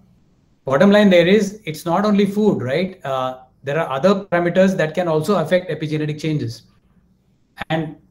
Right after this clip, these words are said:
one parameter that is affected by food, it's not necessary that it will be affected only when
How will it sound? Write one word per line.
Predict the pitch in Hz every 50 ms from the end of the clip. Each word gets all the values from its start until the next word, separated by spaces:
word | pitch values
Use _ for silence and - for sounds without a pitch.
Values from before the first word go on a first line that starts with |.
| _ _
one | - 131 156 190 202
parameter | 202 185 175 175 170 170 165 190 190 185
that | 165 160 165
is | 160 151
affected | 139 - 165 165 165 - 175 - - - - -
by | 151 151 156 151
food, | 156 - 214 226 214 175 151 - - - - _ _ _ _ _ _ _ -
it's | 151 151 - -
not | 156 165 202 196 190 143
necessary | 139 135 - 208 208 202 214 196 170 175 190
that | 185 180 165 156
it | 156 156 156
will | 165
be | 170 185 180
affected | 135 131 131 - 180 175 175 196 196
only | 185 151 156 156 165 175 196 190
when | 185 190 190 190 190 - -